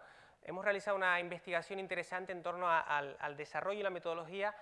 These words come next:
de experiencias turísticas, de todo lo que había en la literatura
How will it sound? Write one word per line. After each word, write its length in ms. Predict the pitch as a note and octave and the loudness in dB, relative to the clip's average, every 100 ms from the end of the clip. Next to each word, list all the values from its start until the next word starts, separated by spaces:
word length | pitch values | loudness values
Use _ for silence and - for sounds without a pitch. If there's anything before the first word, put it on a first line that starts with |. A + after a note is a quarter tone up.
| - - | -18 -20
de 580 | - D3+ F3 G3 - - _ | -20 -8 -4 -4 -4 -12 _
experiencias 880 | F3 _ E3 F#3 F#3+ F#3+ G3+ F#3+ - | -16 _ -4 -2 -2 -4 -6 -6 -6
turísticas, 640 | F#3 E3 - C3 - B2 _ | -8 -8 -12 -18 -16 -16 _
de 140 | B2 | -16
todo 240 | - F#3 G#3 | -4 0 2
lo 100 | G#3 | 2
que 80 | |
había 160 | F#3 F#3 | 2 2
en 80 | F3+ | 2
la 60 | |
literatura 600 | E3 D#3+ D#3+ D#3 A3+ C4 | 0 2 0 0 0 0